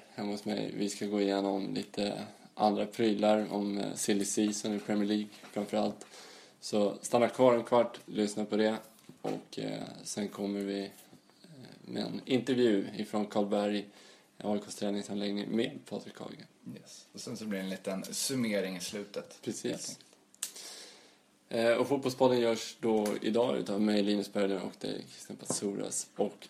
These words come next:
Speaker 1: David Kallemo, ska vi säga, som är med och intervjuar Carlgren.
Speaker 2: Flygande reportern.
Speaker 1: Precis, som var nere på finalen i Prag. Och du var på de två första matcherna.
Speaker 2: Stämmer bra. Knappt hämtat mig än.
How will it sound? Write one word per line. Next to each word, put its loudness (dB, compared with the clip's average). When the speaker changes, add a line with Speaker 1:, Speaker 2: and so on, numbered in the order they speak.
Speaker 1:
David -4
Kallemo, 4
ska -4
vi 2
säga, 2
som -6
är -2
med -4
och -14
intervjuar -4
Carlgren. 2
Speaker 2:
Flygande -2
reportern. -2
Speaker 1:
Precis, 0
som -2
var 2
nere 0
på -6
finalen -2
i -8
Prag. -4
Och 0
du 4
var 2
på -6
de -2
två -8
första -10
matcherna. -8
Speaker 2:
Stämmer -10
bra. -10
Knappt -2
hämtat -4
mig -6
än. -10